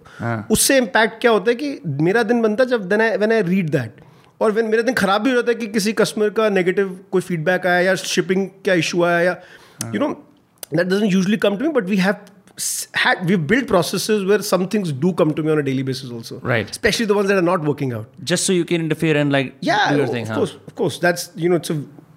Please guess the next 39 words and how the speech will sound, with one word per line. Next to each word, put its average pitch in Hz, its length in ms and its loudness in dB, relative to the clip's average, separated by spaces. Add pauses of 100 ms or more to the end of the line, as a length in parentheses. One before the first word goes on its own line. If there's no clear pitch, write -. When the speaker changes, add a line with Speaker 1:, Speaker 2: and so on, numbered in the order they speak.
Speaker 2:
I - 40 -4
mean, 147 140 -2
that's 156 200 0
how 170 120 2
the 170 120 0
organization 151 440 2
is 139 100 0
built. 123 280 0 (500)
So, 247 520 0 (120)
uh, 170 580 0 (400)
I, 139 200 -2
that's, 202 320 2
that's 185 340 2
the, 190 580 0
my 180 220 2
sweet 190 340 -4
spot 151 420 -2 (120)
in 151 100 2
a 147 60 2
day, 135 160 -2
right? 156 200 0
When 165 160 0
I, 170 260 4
when 165 140 2
I 180 80 2
can 175 220 0
f-, - 160 -12 (540)
and 190 300 -2
thankfully 175 500 0
we 180 60 2
have 180 80 2
a 156 80 2
lot 156 180 4
of 175 100 2
fans, 135 480 -4
right? 139 180 -2
So 165 100 -4
that 156 200 4
helps. 139 380 0